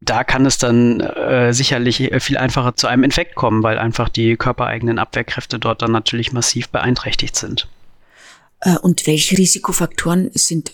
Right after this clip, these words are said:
Speaker 2: mm, zusätzlich noch von Bedeutung? Also sind bestimmte Personengruppen noch gefährdeter, zum Beispiel ältere Leute oder Personen mit Vorerkrankungen oder Komorbiditäten?
Speaker 1: Es gibt eine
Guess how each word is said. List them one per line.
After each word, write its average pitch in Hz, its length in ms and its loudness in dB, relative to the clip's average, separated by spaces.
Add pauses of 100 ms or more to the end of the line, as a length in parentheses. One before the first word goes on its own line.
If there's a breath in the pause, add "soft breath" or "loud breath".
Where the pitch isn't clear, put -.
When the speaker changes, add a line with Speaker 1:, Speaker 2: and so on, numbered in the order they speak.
(120)
Speaker 2:
mm, 151 120 -2 (160)
zusätzlich 208 540 0
noch 202 140 2
von 208 200 0
Bedeutung? 214 680 2 (560 loud breath)
Also 170 220 0
sind 185 360 0
bestimmte 208 560 2
Personengruppen 185 800 2
noch 185 200 2
gefährdeter, 196 580 2
zum 175 140 -4
Beispiel - 360 -2
ältere 185 460 4
Leute 170 440 2
oder 147 300 -2 (540 loud breath)
Personen 165 420 4
mit 147 180 0
Vorerkrankungen 220 1200 0 (260)
oder 180 160 2
Komorbiditäten? 202 1200 0 (220)
Speaker 1:
Es 143 140 0
gibt 170 240 0
eine 143 360 0